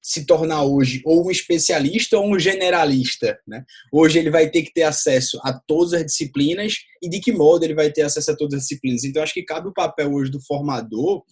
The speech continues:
né, do educador, melhor dizendo, dar um,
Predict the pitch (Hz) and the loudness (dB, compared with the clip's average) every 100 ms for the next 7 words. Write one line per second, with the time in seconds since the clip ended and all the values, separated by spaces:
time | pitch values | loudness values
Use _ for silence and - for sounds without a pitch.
0 | - _ 120 127 139 143 165 135 117 131 | -20 _ -2 0 2 0 0 -2 0 -2
1 | 151 139 131 127 - 123 190 135 _ _ | -2 -2 -2 -4 -6 -6 -6 -8 _ _
2 | _ _ _ - 143 139 156 175 254 | _ _ _ -16 -12 0 2 4 0